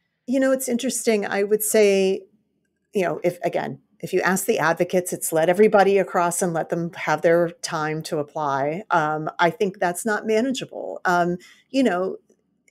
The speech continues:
Verity said it, even though the numbers are quite small compared to what's happening with the U S Mexico border, Canada is a country with a tenth the population size of the United States, um, a lot more landmass, but a s-, much smaller population,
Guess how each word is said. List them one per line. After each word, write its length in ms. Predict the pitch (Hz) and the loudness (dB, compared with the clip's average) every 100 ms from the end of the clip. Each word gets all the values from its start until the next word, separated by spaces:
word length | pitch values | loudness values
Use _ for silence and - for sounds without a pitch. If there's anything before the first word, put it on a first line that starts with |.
| _ | _
Verity 440 | 208 226 269 269 208 | 0 2 4 2 -2
said 320 | - 208 185 | -2 -2 0
it, 200 | - - | -2 -2
even 240 | 240 240 240 | 0 2 2
though 120 | 208 | 2
the 120 | 190 | 0
numbers 600 | 185 180 175 175 165 147 - | 0 0 -2 -2 -2 -4 -4
are 220 | 165 170 | -4 -4
quite 380 | - - 196 190 | -6 -4 -2 0
small 320 | - 170 143 | -2 -4 -6
compared 420 | 139 170 170 151 143 | -6 -8 -4 -6 -4
to 60 | |
what's 200 | 156 147 | -8 -8
happening 440 | 156 151 156 147 147 | -8 -10 -8 -6 -6
with 120 | 143 | -8
the 80 | 143 | -6
U 120 | 143 | -4
S 180 | 139 - | -6 -6
Mexico 480 | 190 - 180 185 165 | -6 -6 -8 -8 -8
border, 420 | 151 147 - 147 - - _ _ | -4 -4 -4 -8 -12 -20 _ _
Canada 520 | - 277 339 302 247 | -8 -4 -2 -2 0
is 180 | 226 214 | 0 -2
a 60 | - | -4
country 420 | 196 185 202 190 | -4 -4 0 0
with 220 | 180 180 | 0 -4
a 40 | |
tenth 340 | 180 180 180 - | -6 -6 -6 -8
the 60 | |
population 640 | - 185 - 160 151 - 165 | -8 -8 -6 -6 -4 -6 -8
size 360 | - 151 151 | -6 -6 -6
of 80 | 160 | -8
the 80 | 151 | -8
United 420 | 147 151 156 147 | -8 -8 -10 -10
States, 560 | - - 139 240 - - - - - | -10 -6 -4 -4 -6 -12 -18 -20 -2
um, 460 | 190 170 170 165 170 - | 2 4 2 0 -4 -2
a 60 | |
lot 160 | 170 208 | -2 0
more 140 | 208 | -2
landmass, 640 | 175 214 214 156 143 165 - | 2 4 4 2 -2 -4 -6
but 280 | - 170 - _ _ _ | 0 0 0 _ _ _
a 40 | 214 | -2
s-, 100 | 220 | 0
much 180 | 240 240 | -2 0
smaller 280 | 214 180 | -4 -4
population, 840 | 170 170 151 160 143 139 - 214 214 | -4 -6 -6 -6 -4 -4 -4 -2 -4